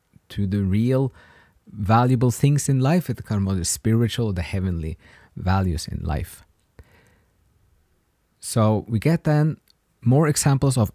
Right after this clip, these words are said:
envy with historical people, and then after they finish the round, they see an angel,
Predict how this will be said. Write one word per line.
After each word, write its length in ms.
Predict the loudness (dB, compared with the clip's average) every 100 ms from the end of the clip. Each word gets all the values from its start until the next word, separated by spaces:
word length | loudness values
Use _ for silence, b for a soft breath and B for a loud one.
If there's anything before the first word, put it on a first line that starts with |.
| 2
envy 560 | 4 6 6 4 2
with 300 | -2 0 0
historical 420 | 0 0 0 0 -2
people, 460 | -2 0 0 0
and 220 | 0 2
then 360 | 4 4 4 0 -6 _ _ _ _ _
after 460 | -6 -2 0 0 -2 -8
they 120 | -6 -4
finish 320 | -2 -2 -2
the 80 | -2
round, 320 | 0 0 0
they 60 |
see 240 | -2 0 0
an 100 | 2
angel, 600 | 4 4 4 4 2